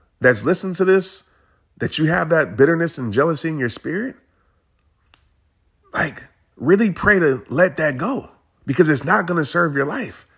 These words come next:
Again, number one, you're not gonna stop what God has called them to do. It's not gonna happen. I don't care how powerful you think you are.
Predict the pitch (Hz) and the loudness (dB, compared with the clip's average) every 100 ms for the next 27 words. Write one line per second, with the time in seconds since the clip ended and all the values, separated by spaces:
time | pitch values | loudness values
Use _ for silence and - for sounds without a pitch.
0 | _ _ _ 127 120 214 185 165 151 202 | _ _ _ -2 2 4 6 6 6 4
1 | 165 156 202 190 170 147 190 185 147 131 | 2 2 2 0 -2 0 2 2 0 2
2 | 170 156 - 151 143 147 156 120 107 - | 2 2 0 2 2 0 -4 -4 -8 -12
3 | _ _ _ _ _ _ _ _ _ - | _ _ _ _ _ _ _ _ _ 0
4 | 165 185 156 120 - 131 151 _ 131 147 | 2 4 2 0 -2 -8 -10 _ 0 0
5 | 156 151 143 156 147 135 139 143 143 147 | 2 2 2 2 2 2 -2 -4 -4 -4
6 | 113 104 | -4 -4